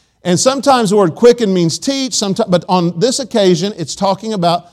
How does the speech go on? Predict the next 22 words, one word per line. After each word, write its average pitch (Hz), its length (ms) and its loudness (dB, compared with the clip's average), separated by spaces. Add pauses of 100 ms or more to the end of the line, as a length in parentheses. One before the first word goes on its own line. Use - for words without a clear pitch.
(220)
life. 202 760 0
The, 165 140 -6
the, 185 200 2
the 175 200 2
definition 196 800 0 (240)
in, 196 180 2
when 185 120 4
it 190 100 -2
says 196 240 0
quicken 240 440 -2
in 165 120 0
these, 160 260 0
in 175 220 0
these 160 180 -2
three 233 220 -6
verses, 170 420 0
here's 208 220 0
the 208 80 -6
definition. 180 580 0 (320)
To 220 140 6
remain 208 480 2
alive 170 680 0